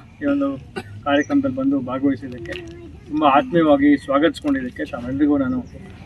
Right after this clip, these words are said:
ಆ, ಧನ್ಯವಾದಗಳನ್ನ ತಿಳಿಸ್ತೇನೆ. ದಯಮಾಡಿ ತಾವು ಕೂಡ ನೀಡಬೇಕು ಅಂತ ತಮ್ಮಲ್ಲಿ ನಾನು ಮನವಿಯನ್ನ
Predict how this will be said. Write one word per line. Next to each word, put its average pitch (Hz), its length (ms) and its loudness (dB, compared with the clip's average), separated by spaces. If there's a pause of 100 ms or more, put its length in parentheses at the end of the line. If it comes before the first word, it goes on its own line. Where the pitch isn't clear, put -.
(160)
ಆ, 117 40 -6
ಧನ್ಯವಾದಗಳನ್ನ 143 640 4 (380)
ತಿಳಿಸ್ತೇನೆ. 147 420 -2
ದಯಮಾಡಿ 139 560 2
ತಾವು 147 260 4
ಕೂಡ 143 180 2
ನೀಡಬೇಕು 156 600 4
ಅಂತ 254 140 -2
ತಮ್ಮಲ್ಲಿ 254 460 -4 (680)
ನಾನು 131 220 -8
ಮನವಿಯನ್ನ 143 460 4